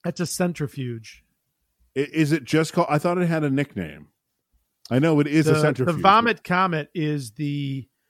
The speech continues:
Speaker 1: is the airplane that flies the parabolic arcs. Yeah.
Speaker 2: Mm-hmm. That do-, that, uh, they use for, um, Apollo thirteen.
Speaker 1: Yep.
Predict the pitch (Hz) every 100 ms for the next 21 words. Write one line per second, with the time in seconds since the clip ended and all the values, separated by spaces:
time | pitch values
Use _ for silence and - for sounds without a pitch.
0 | _ _ - 156 139 110 147 - 175 180
1 | - 160 151 139 - 160 156 160 147 156
2 | - 160 160 147 151 147 139 208 160 151
3 | - - - - 131 135 135 123 117 127
4 | 120 120 123 117 107 104 98 95 95 117
5 | 107 107 98 - 104 101 95 90 95 92
6 | 85 87 92 110 107 95 87 92 - 82
7 | 71 _ _ - 190